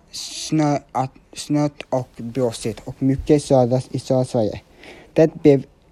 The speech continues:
problem på vägen i Skåne. Ungefär tusen bilar blev fast på vägen E tjugotvå mellan Örby och Kristianstad. Det var snö på vägen. Bilarna kunde inte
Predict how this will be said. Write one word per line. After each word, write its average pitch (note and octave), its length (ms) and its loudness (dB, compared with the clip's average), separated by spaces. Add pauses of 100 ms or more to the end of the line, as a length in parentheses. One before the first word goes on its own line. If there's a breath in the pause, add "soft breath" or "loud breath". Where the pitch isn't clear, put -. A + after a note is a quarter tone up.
(300)
problem D#3 480 6
på C#3 220 2
vägen C3+ 540 4 (760)
i C3 240 0 (140)
Skåne. - 540 -4 (240 soft breath)
Ungefär C#3+ 380 4
tusen E3 640 0
bilar C#3+ 360 6 (100)
blev C3+ 280 4
fast - 360 0
på C#3 140 0
vägen C3+ 560 4
E B2+ 180 2
tjugotvå C3 600 -2 (300 soft breath)
mellan C3+ 200 2 (100)
Örby C#3 500 2
och - 280 -4 (200)
Kristianstad. C3 920 -2 (320 soft breath)
Det C#3+ 200 2
var C#3 120 6
snö D#3 360 4
på C3+ 280 -2 (220)
vägen. C3 500 -2 (380 soft breath)
Bilarna D3+ 420 6
kunde C#3 400 2
inte D3+ 380 2